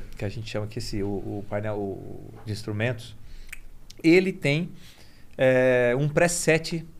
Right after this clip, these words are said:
já, que esse, esse, esse cluster é ofertado no mundo inteiro. É uma tecnologia desenvolvida em conjunto na, no grupo Volkswagen e ele é, ele é ofertado.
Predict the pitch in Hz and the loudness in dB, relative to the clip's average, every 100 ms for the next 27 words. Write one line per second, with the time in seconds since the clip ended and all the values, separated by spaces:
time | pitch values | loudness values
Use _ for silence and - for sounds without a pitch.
0 | - 113 120 139 151 - - 131 117 147 | -8 2 4 4 0 -10 -8 -6 -4 -4
1 | 131 - 135 127 120 113 110 117 113 131 | -4 -4 -4 -4 -4 -6 -8 -10 -8 -6
2 | - 143 143 131 135 135 131 131 139 - | -4 -4 -4 -4 -4 -4 -4 -4 -6 -6
3 | 101 95 - - 101 101 110 104 113 107 | -8 -8 -10 -8 -6 -6 -4 -4 -4 -6
4 | 104 110 107 - - - - 120 131 117 | -6 -8 -8 -12 -16 -14 -8 -6 -4 -2
5 | 113 151 - 143 113 104 104 107 147 151 | 0 0 -2 -6 -6 -6 -4 0 0 -2
6 | 110 - 104 110 131 147 131 131 131 127 | -8 -6 -2 -2 -2 -6 -6 -4 -4 -4
7 | 117 117 117 120 - 64 - | -4 -6 -6 -8 -8 -12 -14